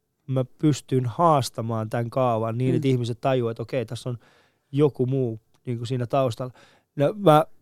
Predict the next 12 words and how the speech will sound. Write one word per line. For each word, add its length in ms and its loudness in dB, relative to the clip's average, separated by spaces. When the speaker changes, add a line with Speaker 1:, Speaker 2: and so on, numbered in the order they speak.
Speaker 1:
<laughs> 880 -2
mä 80 8
en 60 6
tiedä, 200 4
ootko 180 2
itse 160 2
miettinyt 420 2
sieltä, 200 -2
mut 100 -6
mihin 240 4
hävis 400 -4
sauvakävelijät? 800 -6